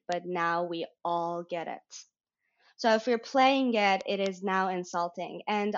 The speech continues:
I know I have to write about my women and my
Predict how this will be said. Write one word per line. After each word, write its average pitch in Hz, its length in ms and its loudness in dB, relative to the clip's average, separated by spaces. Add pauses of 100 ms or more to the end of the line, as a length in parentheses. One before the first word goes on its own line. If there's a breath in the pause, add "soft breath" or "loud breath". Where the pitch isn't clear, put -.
I 240 220 4
know 233 340 4
I 208 100 4
have 208 460 -2
to 214 100 -4
write 190 340 0
about 185 480 0
my 180 200 -2
women 208 480 0
and 226 100 2
my 180 180 0